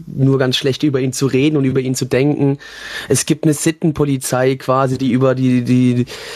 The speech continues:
die Flure rennt und quasi eigentlich nur ihn verfolgt.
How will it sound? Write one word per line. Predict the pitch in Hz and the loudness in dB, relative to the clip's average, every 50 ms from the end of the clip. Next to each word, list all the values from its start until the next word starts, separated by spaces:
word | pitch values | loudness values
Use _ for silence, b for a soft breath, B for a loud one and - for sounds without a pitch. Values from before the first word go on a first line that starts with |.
| B B B B B B - _ _ _ _ | B B B B B B -16 _ _ _ _
die | 131 | -4
Flure | 123 - - 151 151 165 185 185 156 139 | -4 0 0 2 2 4 2 2 2 2
rennt | 151 151 156 160 151 151 | 0 0 0 -2 -2 -2
und | 143 143 139 127 - | 0 0 0 -2 -2
quasi | - 135 131 143 151 143 139 | -2 0 0 2 0 0 0
eigentlich | - 123 135 151 151 139 147 | 0 2 2 2 0 2 2
nur | 147 143 | 2 2
ihn | 117 147 170 185 | 2 0 -2 0
verfolgt. | - 175 156 143 - - 151 151 156 151 143 - - - - | 2 0 0 0 2 2 2 2 2 0 -4 -8 -12 -14 -14